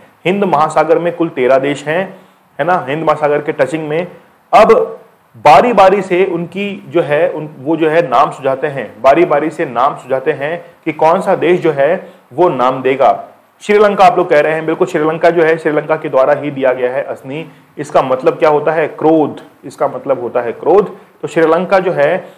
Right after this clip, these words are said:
इसी के द्वारा ये नाम सुझाया गया है। श्रीलंका की, श्रीलंका की राजधानी क्या है?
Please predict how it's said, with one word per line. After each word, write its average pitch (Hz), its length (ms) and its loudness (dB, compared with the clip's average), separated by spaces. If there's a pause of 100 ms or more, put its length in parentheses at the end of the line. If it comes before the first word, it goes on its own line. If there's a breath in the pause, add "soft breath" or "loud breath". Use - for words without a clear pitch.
(120 loud breath)
इसी 165 240 -6
के 170 100 0
द्वारा 156 200 4
ये 151 100 -2
नाम 139 240 0
सुझाया 139 260 0
गया 135 220 2
है। 143 320 -2 (220 loud breath)
श्रीलंका 170 460 0
की, 170 380 -6
श्रीलंका 165 340 0
की 165 120 -4
राजधानी 147 400 -2
क्या 165 140 0
है? 185 320 -4